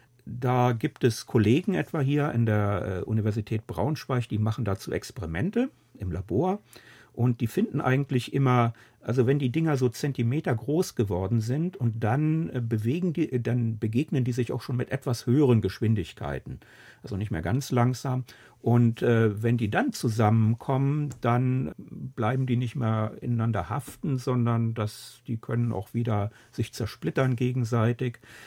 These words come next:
Ähm, da ist so ein bisschen die, die <laughs> eine Unsicherheit, wie funktioniert das eigentlich? Also da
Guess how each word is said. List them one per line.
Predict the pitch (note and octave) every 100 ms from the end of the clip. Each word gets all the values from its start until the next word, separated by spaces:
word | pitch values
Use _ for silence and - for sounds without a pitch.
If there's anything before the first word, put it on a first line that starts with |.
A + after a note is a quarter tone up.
| - - -
Ähm, | A2+ A#2 A2+ A#2
da | B2 A#2 C#3 E3 E3+
ist | - C#3+ - -
so |
ein | B2 A#2
bisschen | E3+ - - C#3+ C3+ C3 C3 B2 B2+ - -
die, | C3 B2 B2 B2 A#2+ G#2+ A2 A#2+ B2+
die | D3 - A2 - C3
<laughs> | - - -
eine | C3
Unsicherheit, | D#3+ E3 D3 B2+ A#2+ A#2+ A2+ G#2+
wie | C3 B2+
funktioniert | A#2+ B2 A2 - G2 F#2+
das | D2+ -
eigentlich? | F2+ D#2+ F2 - G2+ - -
Also | B2
da | B2+ C3 B2 A#2+